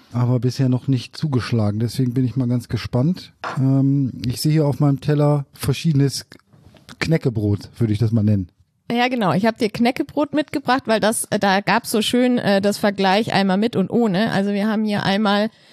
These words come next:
Speaker 2: äh, das Knäckebrot mit Chiasamen und ohne und ansonsten sind da jeweils noch Sonnenblumen, Leinsamen und Sesam drauf. Und ich würd sagen, wir starten mal mit dem ohne. Das knuspert jetzt wahrscheinlich auch schön ins Mikrofon.
Speaker 1: Ja. Ja, Knäckebrot halt, ne?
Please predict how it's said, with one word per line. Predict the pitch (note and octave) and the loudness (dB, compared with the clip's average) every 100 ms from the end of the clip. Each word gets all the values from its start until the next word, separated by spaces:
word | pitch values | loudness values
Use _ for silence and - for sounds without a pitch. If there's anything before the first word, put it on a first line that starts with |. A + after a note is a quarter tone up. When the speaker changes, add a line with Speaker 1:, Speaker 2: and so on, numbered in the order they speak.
| - - - | -20 -20 -8
Speaker 2:
äh, | - G#3 | -2 0
das | G#3 G3+ | 0 -2
Knäckebrot | - A3+ G#3 A3+ - F#3+ - | 0 0 0 -4 -2 -4 -2
mit | C4 - | -4 -2
Chiasamen | - B3+ A#3+ A3+ A3 A3 - | -2 2 2 2 2 2 0
und | F#3+ - | 0 0
ohne | A#3+ C#4+ D4+ D4+ C#4+ | 2 2 2 2 0
und | G#3 - | -2 -2
ansonsten | G3+ G3+ G#3+ G#3+ A3 | -2 -2 -2 -2 -2
sind | A3 | 0
da | G3+ | 0
jeweils | G3 G#3 G#3+ | 0 0 0
noch | G#3+ G#3 | -2 -2
Sonnenblumen, | G#3+ B3 A3 A3+ A3+ A3+ A3+ | 0 0 0 0 0 0 0
Leinsamen | G#3 G#3 G#3+ G#3 G3 F#3 | 0 2 0 0 0 0
und | F#3 | 0
Sesam | G#3+ C#4+ C#4 C#4 | 0 0 0 0
drauf. | B3 A#3 A#3+ B3 - _ _ _ | 0 2 2 -2 -8 _ _ _
Und | - G#3+ A3 | -4 -2 -2
ich | G#3 | -4
würd | G3+ | -4
sagen, | G#3 G3+ G3+ | 0 0 0
wir | |
starten | F#3+ F#3+ F#3+ | -2 -2 0
mal | G3+ | 0
mit | F#3+ F3+ | -2 -2
dem | D#3 | -4
ohne. | - A3 C4 A#3+ E4+ - - | -2 0 2 2 0 -6 -10
Das | - F#3 - _ _ _ - | -6 -6 -8 _ _ _ -4
knuspert | B3 C4 - E3+ | -2 -2 0 -2
jetzt | F3+ E3+ - | 0 -2 -2
wahrscheinlich | F#3 G3 G3+ - | 0 0 0 0
auch | F#3+ | -2
schön | A3 A#3+ | 0 0
ins | G#3+ | 0
Mikrofon. | G3 G3 E3+ F#3+ G#3 E4 B2 | -2 -2 -4 -2 -2 -2 -4
Speaker 1:
Ja. | G#2+ A#2 D3+ - _ _ _ _ _ - - - _ _ _ _ - | -6 -6 -8 -12 _ _ _ _ _ -20 -18 -18 _ _ _ _ -6
Ja, | C3+ B2 | -4 -2
Knäckebrot | C#3 D3+ A#2+ G#2+ A2+ | -2 -2 -2 -2 -2
halt, | A2+ G#2+ | -2 0
ne? | C#3 | -2